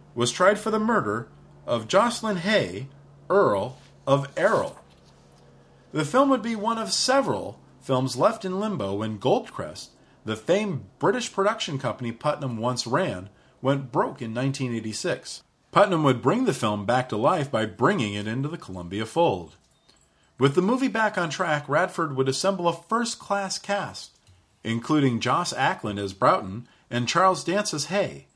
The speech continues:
as well as Geraldine Chaplin, Hugh Grant, Murray Head,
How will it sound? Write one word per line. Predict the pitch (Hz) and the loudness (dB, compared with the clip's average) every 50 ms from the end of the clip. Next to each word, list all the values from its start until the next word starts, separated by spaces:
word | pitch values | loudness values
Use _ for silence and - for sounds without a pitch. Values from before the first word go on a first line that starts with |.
| _ _ _ _ _ _ - | _ _ _ _ _ _ -2
as | 117 117 110 98 | -2 -2 0 2
well | 113 120 123 120 117 | 4 4 4 4 2
as | 110 104 98 | 0 -2 -4
Geraldine | 95 92 107 113 123 123 113 120 117 113 | -4 -4 -2 0 0 0 0 0 -2 -2
Chaplin, | - - 120 113 117 - - 143 170 196 196 - - _ _ _ | -2 -2 -2 -2 -2 -4 -4 -6 -6 -6 -8 -10 -16 _ _ _
Hugh | _ - - 113 113 110 | _ -6 -2 0 0 0
Grant, | 104 104 104 113 127 - 98 - - - _ _ _ _ _ | 0 0 0 2 0 -2 -4 -8 -16 -18 _ _ _ _ _
Murray | - 98 104 131 180 214 202 165 131 | -8 2 4 6 6 8 6 4 4
Head, | 127 156 196 170 101 101 123 170 165 | 4 4 2 2 2 0 -4 -6 -10